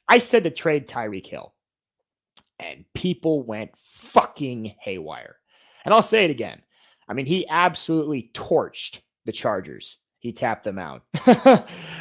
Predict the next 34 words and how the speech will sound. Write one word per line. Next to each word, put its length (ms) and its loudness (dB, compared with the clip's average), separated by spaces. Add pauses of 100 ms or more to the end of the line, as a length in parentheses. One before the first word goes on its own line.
(120)
They 120 4
have 300 2 (280)
no 320 -2
charge 400 0
left. 400 -8 (480)
Uh, 220 4
but 160 0
he 160 0
will 160 -2
not 300 -2
do 100 -2
that 220 -6
for 60 -12
the 80 -8
rest 200 -8
of 60 -18
the 60 -10
year. 260 -14 (560)
Okay? 440 -2
There's 360 4
not 380 4
gonna 160 4
be 100 4
that 280 2
many 200 -2
more 200 -2
defenses 640 -4
he 160 -4
will 180 -6
ever 240 0
play 360 0
in 80 -8
his 200 -8
life 540 -8